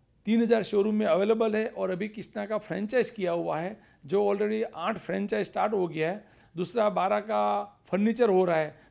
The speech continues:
तो ये साल में हमारा प्लान है पचास कृष्णा का फ्रेंचाइज करने का। और इंडिया मार्केट भी बहुत ग्रो हो रहा है, अच्छे डिजाइन, बेस्ट प्राइस में, बेस्ट क्वालिटी सभी को चाहिए।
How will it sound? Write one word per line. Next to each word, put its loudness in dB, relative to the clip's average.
तो 2
ये 6
साल 0
में -2
हमारा 2
प्लान -2
है -2
पचास -2
कृष्णा -8
का -4
फ्रेंचाइज -4
करने -4
का। -8
और 0
इंडिया 0
मार्केट -2
भी -4
बहुत 0
ग्रो 4
हो 6
रहा 0
है, -10
अच्छे -6
डिजाइन, 0
बेस्ट 2
प्राइस 2
में, -4
बेस्ट 0
क्वालिटी 2
सभी -2
को 4
चाहिए। -2